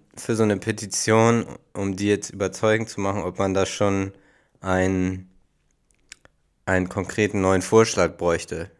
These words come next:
Weißt du, ob man jetzt einfach so, wenn man einfach pitcht, wir müssen eine Umfrage machen für eine Nationalhymne, ob das schon überzeugend genug ist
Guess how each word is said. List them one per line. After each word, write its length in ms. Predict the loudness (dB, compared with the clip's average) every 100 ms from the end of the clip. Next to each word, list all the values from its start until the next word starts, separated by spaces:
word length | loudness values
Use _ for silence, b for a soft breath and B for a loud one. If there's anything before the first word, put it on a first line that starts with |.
| _
Weißt 260 | -6 -4 -2
du, 80 | -2
ob 80 |
man 160 | -2 -2
jetzt 160 | -4 -4
einfach 260 | -6 -4
so, 360 | -2 0 0 -2 b b b b
wenn 80 | -2
man 100 | 0
einfach 280 | 0 -2 -2
pitcht, 280 | -2 -6 -2
wir 80 | -2
müssen 300 | 0 -2 0
eine 180 | 0 -2
Umfrage 560 | -2 -4 -2 0 2 0
machen 460 | -2 -2 -6 -8
für 160 | -6 -2
eine 140 | 0
Nationalhymne, 840 | 0 -2 -4 -2 0 0 -2 0 -2
ob 120 | -2
das 160 | -6 -4
schon 180 | -6 -4
überzeugend 580 | -4 -2 2 2 0
genug 280 | -4 -6 -4
ist 320 | -6 -6 -8